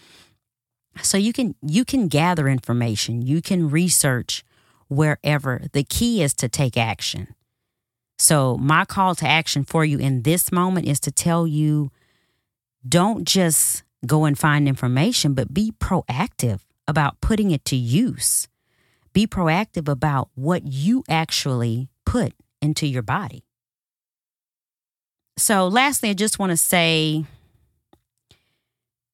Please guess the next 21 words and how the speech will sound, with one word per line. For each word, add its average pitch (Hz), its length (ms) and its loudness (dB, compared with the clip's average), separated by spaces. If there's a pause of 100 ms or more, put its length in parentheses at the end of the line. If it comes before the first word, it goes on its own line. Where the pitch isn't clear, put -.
(580)
I 175 80 0
don't 220 280 2
want 208 180 2
to 180 60 2
see - 240 0
you 160 600 0
to - 160 -4
continue 160 560 0
to 139 220 -2
allow 135 360 2
yourself 143 640 -2
to - 80 -4
be 123 180 0
hoodwinked 123 800 -4 (240)
by 135 160 0
the 123 100 -4
billion 139 420 0
dollar 123 360 0
food - 420 -4
industry. - 560 -6 (520)
Consider 202 760 2